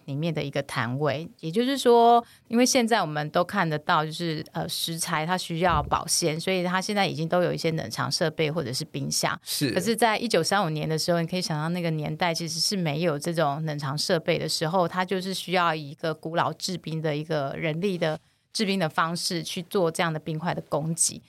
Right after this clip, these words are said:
Speaker 2: 哦。
Speaker 1: 让像，呃，就是肉类啦、生鲜的肉类啊、鱼类，它可以在这个冰块上面保存它的一个生鲜度。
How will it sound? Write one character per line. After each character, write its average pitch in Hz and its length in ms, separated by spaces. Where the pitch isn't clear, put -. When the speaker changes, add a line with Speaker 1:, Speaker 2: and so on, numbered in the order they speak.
Speaker 2:
哦。 - 140
Speaker 1:
让 208 280
像， 185 540
呃， 156 340
就 170 120
是 175 380
肉 196 240
类 175 240
啦、 147 420
生 196 180
鲜 196 140
的 175 100
肉 180 260
类 185 120
啊、 160 220
鱼 160 160
类， 180 240
它 180 160
可 180 120
以 165 60
在 165 160
这 - 80
个 165 80
冰 160 240
块 165 160
上 156 240
面 160 200
保 143 200
存 143 160
它 151 160
的 151 100
一 143 60
个 127 180
生 147 240
鲜 139 300
度。 - 260